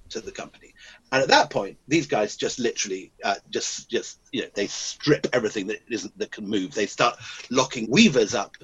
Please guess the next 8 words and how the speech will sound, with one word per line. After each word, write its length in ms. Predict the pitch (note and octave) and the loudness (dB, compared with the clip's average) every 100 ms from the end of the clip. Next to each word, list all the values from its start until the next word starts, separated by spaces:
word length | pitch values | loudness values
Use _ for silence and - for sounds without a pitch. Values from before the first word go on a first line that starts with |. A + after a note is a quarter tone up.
| - | -4
in, 320 | A#2+ G#2+ G#2 - - - - | 0 0 -2 -8 -20 -20 -6
uh, 260 | A#2 G#2 G#2+ | -4 -4 -4
sort 200 | - A#2+ | 0 2
of 60 | |
weaving 520 | A2+ D3 D3+ C#3 A#2+ A#2 | 6 6 6 6 4 4
concentration 840 | - G2+ - G2+ - F#3+ - G#2+ | -2 -4 -4 -2 2 2 2 -2
camps. 520 | - - - - - _ - - | -4 -6 -8 -16 -18 _ -20 0
Uh, 260 | A2 G#2+ | 4 4